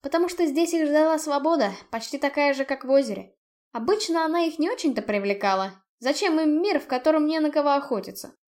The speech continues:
Но уж если под сводами пещеры разлеталось гулкое эхо шагов,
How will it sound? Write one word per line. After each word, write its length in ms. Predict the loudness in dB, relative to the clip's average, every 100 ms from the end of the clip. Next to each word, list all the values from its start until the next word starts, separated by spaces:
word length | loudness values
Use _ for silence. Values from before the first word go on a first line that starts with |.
| _ _ -14
Но 200 | -6 -4
уж 100 | -2
если 240 | -2 -2
под 200 | -4 -4
сводами 440 | -2 0 2 0
пещеры 480 | 0 -4 -2 0 2
разлеталось 640 | 0 0 -2 0 0 0
гулкое 540 | 0 -2 -2 -2 -2 -2
эхо 160 | -4
шагов, 500 | -8 -6 0 0 -2